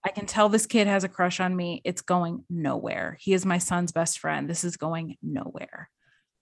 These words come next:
But then he comes back to town for his best friend's wedding. And, oh, I, I don't wanna give a second,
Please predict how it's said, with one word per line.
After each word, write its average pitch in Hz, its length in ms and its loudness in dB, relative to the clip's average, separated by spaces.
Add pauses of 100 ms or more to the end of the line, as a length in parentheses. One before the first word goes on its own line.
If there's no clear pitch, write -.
(120)
But - 200 -2
then 277 560 12 (540)
he 196 100 -8
comes 214 300 0
back 254 220 6
to 254 80 2
town 180 580 0 (460)
for 180 680 4
his 170 200 -2
best 165 240 0
friend's 160 340 -6 (160)
wedding. 165 680 -4 (760)
And, 170 720 0 (280)
oh, 175 300 2 (100)
I, 135 100 2 (100)
I 202 160 8
don't 233 180 8
wanna 277 180 10
give 226 400 4 (1300)
a 160 100 -4
second, 156 1040 -2